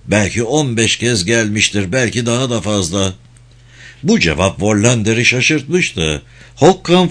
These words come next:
von Enke'nin Birleşik Devletlere sadece ara sıra gittiğini sanıyordu. Linda böyle dememiş miydi? Yoksa yanlış mı hatırlıyordu?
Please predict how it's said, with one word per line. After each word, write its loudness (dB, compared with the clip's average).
von 2
Enke'nin 0
Birleşik 0
Devletlere 0
sadece 0
ara 0
sıra 0
gittiğini -2
sanıyordu. 0
Linda 0
böyle 0
dememiş -2
miydi? -2
Yoksa -2
yanlış 0
mı -4
hatırlıyordu? -4